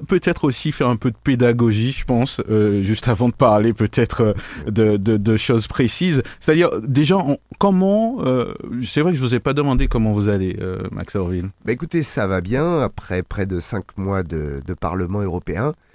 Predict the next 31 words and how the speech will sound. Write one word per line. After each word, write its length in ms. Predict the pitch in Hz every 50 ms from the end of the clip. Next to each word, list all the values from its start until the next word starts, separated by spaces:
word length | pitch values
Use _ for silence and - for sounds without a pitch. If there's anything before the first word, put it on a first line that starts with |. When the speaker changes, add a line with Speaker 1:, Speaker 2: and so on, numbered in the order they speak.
| _ _ _ _ _ - -
Speaker 2:
euh, 140 | 92 92
la 140 | 92 101 -
période 320 | - 120 110 117 123 117 107
de 80 | 110
rodage 420 | 101 98 101 101 104 98 95 90 90
est 60 | 87
finie, 420 | - - 98 92 104 135 175 - - _ _ _ _ _ _ _ _ _ _ _ -
euh, 380 | 90 90 87 85 82 82 82 76 _ _ -
parce 180 | 87 85 -
qu'il 160 | - 107 95 87
a 60 | -
fallu, 480 | - 101 90 95 104 110 117 113 104
euh, 240 | 98 95 95 95 87 65 57 58 -
dans 240 | 95 95 95 82 90
un 60 | 87
minimum 540 | 95 104 113 117 120 120 117 120 123 123 110
de 120 | 110 110
temps, 380 | - - 131 123 113 110 98 - _ _ _ _ _ _ _ _ _ _ _ - - 62 67 -
euh, 280 | 82 82 80 76 76 76 - -
engranger, 880 | - 110 107 95 95 101 107 104 85 82 98 104 107 107 110 110 107 104
digérer 600 | 87 92 113 117 98 95 110 110 95 104 110 113
un 100 | 107 95
certain 380 | 87 - - 131 - - 135 113
nombre 340 | 113 123 131 127 110 104 98
de 120 | 95 95
transformations. 800 | - - 98 90 - - - 85 90 95 90 87 - - 151 - _ -
Speaker 1:
Mhm. 240 | 107 104 107 117 147 - _ _
Speaker 2:
Transformation 600 | - - - - - 87 82 82 76 - 95 90
environnementale, 760 | 90 82 92 85 90 101 101 104 110 - 147 143 147 151 156 - _ _ _ _ _ -
transformation 640 | - 71 69 - - 78 82 82 80 - - 95 90
climatique, 720 | - 104 113 113 120 123 - - 165 - - - -